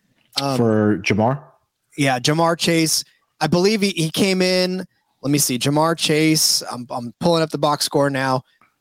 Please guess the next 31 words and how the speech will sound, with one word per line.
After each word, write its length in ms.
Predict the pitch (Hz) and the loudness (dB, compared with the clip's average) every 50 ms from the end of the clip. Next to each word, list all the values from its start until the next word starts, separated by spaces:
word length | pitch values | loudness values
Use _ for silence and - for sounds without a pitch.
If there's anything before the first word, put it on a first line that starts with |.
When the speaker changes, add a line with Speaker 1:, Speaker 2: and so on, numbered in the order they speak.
| - | -2
Speaker 1:
Uh, 280 | 131 135 139 135 135 135 | 0 2 2 2 2 2
Ja'Marr 360 | 127 156 165 180 196 214 226 | 0 0 2 2 2 2 0
Chase 300 | - - 202 202 208 - | 0 0 0 0 0 -2
came 260 | - - 185 180 175 | -2 -2 0 0 2
in 180 | 175 175 175 180 | 0 0 0 2
wi-, 240 | 180 170 165 170 180 | 2 2 2 2 2
at, 440 | 160 165 156 160 160 - - - | 0 0 0 0 -2 -4 -4 -2
uh, 480 | 170 156 147 151 151 151 151 151 147 147 | 0 0 2 2 0 0 0 0 0 0
sixty-one 680 | 143 - - 208 - - 202 190 175 170 175 180 180 180 | 0 0 0 0 0 0 2 2 4 4 2 2 2 2
yards, 580 | 175 170 170 175 170 170 170 170 170 160 - - _ _ _ _ _ _ | 0 2 2 2 2 2 0 -2 -2 -4 -6 -8 _ _ _ _ _ _
and 140 | - 156 160 | -4 -2 0
then 120 | 165 156 156 | 0 -2 -2
Gabe 280 | 139 170 170 175 170 | -2 0 0 0 0
Davis 340 | 151 165 165 165 156 160 - | 0 0 0 2 2 0 0
had 260 | - 156 151 147 139 - | 0 -2 -2 -2 -2 0
thirty-four 800 | 165 165 160 151 139 - - - - 170 156 151 147 139 135 131 | 0 2 2 2 -2 -4 -8 -4 0 2 2 4 2 2 2 0
yards. 520 | 127 127 120 120 117 113 113 107 - - _ _ _ _ _ _ | 0 0 0 0 0 -2 -4 -6 -8 -8 _ _ _ _ _ _
So 560 | - - - - 151 143 139 135 131 127 131 | -6 -4 0 2 2 4 4 4 4 2 2
quick 260 | - - 175 165 - | 2 0 -2 -2 0
back 240 | - 175 160 151 - | -2 -2 -2 0 -2
of 60 | 165 | -4
the 60 | 147 147 | -4 -2
napkin 420 | 151 143 143 - - 151 135 135 | -2 -2 -2 -2 -4 -4 -2 -2
math 320 | 139 139 139 139 139 - | -2 0 0 -2 -2 -2
reveals 440 | - 135 135 131 127 143 139 139 - | 0 0 0 2 2 2 2 2 0
that 140 | - 131 - | -2 -2 0
that 280 | - 147 151 156 _ - | 0 -2 -2 -2 _ -4
too 220 | - - 233 180 | 0 0 0 0
did 160 | 143 139 127 117 | 0 -2 -4 -4
not 180 | 113 107 - | -4 -6 -6
happen. 300 | - - 113 - - - | -6 -6 -8 -8 -8 -14